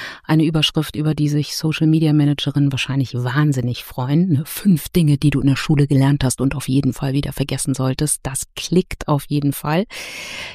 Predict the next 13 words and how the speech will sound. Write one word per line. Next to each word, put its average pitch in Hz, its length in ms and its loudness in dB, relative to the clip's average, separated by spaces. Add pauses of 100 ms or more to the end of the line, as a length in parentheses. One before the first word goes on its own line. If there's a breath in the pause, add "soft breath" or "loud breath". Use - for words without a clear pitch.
(100 loud breath)
Deshalb 185 220 4
habe 175 180 4
ich 175 100 -2
aber 160 140 2
nicht 175 240 0
das - 160 -4
Thema 165 320 -2
gewählt, 160 500 2
sondern 180 540 0
weil 165 280 0
mir 175 520 0
aufgefallen 170 880 -2
ist, 175 320 -2